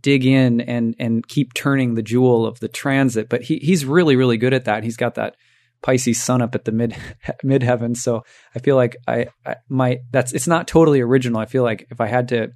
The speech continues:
uh, credit anyone with the, the kind of moving the,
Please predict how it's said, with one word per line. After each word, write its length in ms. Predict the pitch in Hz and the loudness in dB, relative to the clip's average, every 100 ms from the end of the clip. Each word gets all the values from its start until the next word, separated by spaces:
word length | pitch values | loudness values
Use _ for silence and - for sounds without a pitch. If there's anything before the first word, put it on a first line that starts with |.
| _ _ _ _ _ - | _ _ _ _ _ -16
uh, 40 | - | -10
credit 360 | - 156 147 123 | 2 4 6 2
anyone 460 | 120 117 117 117 | 0 -2 -2 -2
with 220 | 117 117 | -2 -2
the, 220 | 120 113 - 113 | -2 -4 -6 -10
the 280 | 120 113 113 | -8 -6 -6
kind 300 | - 127 120 | -6 -4 -4
of 120 | 117 - 311 240 | -4 -12 -18 -16
moving 800 | 127 117 131 123 143 135 127 120 | -14 -6 -2 2 2 2 2 0
the, 240 | 110 107 | -2 -4